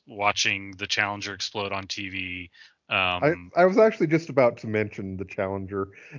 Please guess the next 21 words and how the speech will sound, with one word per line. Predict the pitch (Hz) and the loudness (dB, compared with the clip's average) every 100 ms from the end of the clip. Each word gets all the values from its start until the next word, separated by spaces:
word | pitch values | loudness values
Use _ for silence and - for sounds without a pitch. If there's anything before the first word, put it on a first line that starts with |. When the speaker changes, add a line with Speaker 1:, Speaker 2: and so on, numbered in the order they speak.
| - | -2
Speaker 2:
and, | 123 123 120 120 151 | 4 4 4 0 6
like, | 151 147 156 | 6 6 4
I | 160 | 2
think | 185 196 | 2 2
they | 160 | 2
would | 127 127 | 4 2
still | - 127 | 0 0
enjoy | 113 107 104 | 2 2 2
the | |
show, | 98 - 98 98 104 - | 0 0 2 2 -2 -10
but, | 104 113 107 - 127 | -2 2 2 0 2
like, | 127 117 - - - _ _ | 2 2 -6 -16 -20 _ _
it | 143 | -2
comes | 139 180 175 | 2 2 2
to | - | -2
the | 139 | -4
point | 120 120 117 | 0 -2 -2
in | |
the | 107 | -4
timeline | 98 101 107 107 110 127 135 - - - | -2 -2 0 0 0 -2 -6 -14 -20 -4
where | 110 104 101 98 98 98 | 2 4 6 4 2 0